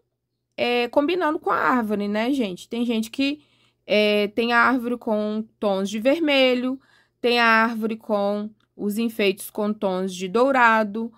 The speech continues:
ou com tons de prata, então depende, né? Eu usei a agulha de três milímetros,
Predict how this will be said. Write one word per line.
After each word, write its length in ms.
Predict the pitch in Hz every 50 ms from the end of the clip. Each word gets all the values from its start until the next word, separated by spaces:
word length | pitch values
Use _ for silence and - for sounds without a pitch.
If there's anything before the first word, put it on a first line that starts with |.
| _ _ _ -
ou 160 | 196 220 220
com 220 | - 226 220 220
tons 320 | 220 220 190 185 190 202 202
de 80 | 262
prata, 520 | 262 - 277 247 233 226 220 220 220 - 254
então 320 | - 262 269 - 269 262 262
depende, 680 | 247 277 294 - - 220 196 - - - 185 - - -
né? 320 | 185 196 208 240 277 370 415 - _ _ _ _ _ _ _ _ _ _ _ _ _ _ _ _ _ _ _ _ _ _ _ _ _ _ _ _ _ _ _ _ _ _ _ _ _ _ - 277
Eu 220 | 302 330 392 415 440
usei 420 | 381 285 247 277 262 262 294 - -
a 160 | 247 254 262
agulha 480 | 262 240 220 220 226 226 226 240 247 247
de 200 | 220 - - -
três 500 | - - 262 247 226 226 247 277 302 294
milímetros, 1300 | 294 294 277 254 220 202 190 190 190 196 208 214 220 - 277 302 359 453 453 - - - - - - -